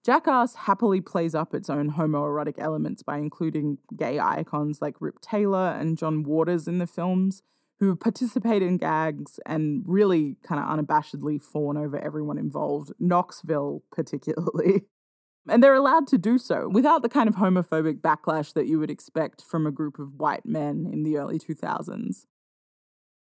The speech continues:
Waters, uh, even later said, "I'm a big fan of Johnny's, and I think if I were to ever have a type,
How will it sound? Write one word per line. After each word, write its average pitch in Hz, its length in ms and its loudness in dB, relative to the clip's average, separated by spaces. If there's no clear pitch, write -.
Waters, 208 580 4
uh, 156 260 2
even 160 220 0
later 147 240 0
said, 143 200 -4
"I'm 151 120 0
a 160 60 0
big 196 220 0
fan 170 260 -2
of 147 100 -2
Johnny's, 139 480 -4
and 151 240 -4
I 147 120 -2
think 165 200 -4
if 170 100 -4
I 165 80 2
were 165 120 2
to - 200 -2
ever 180 180 0
have 175 180 -2
a 147 40 -2
type, - 440 -4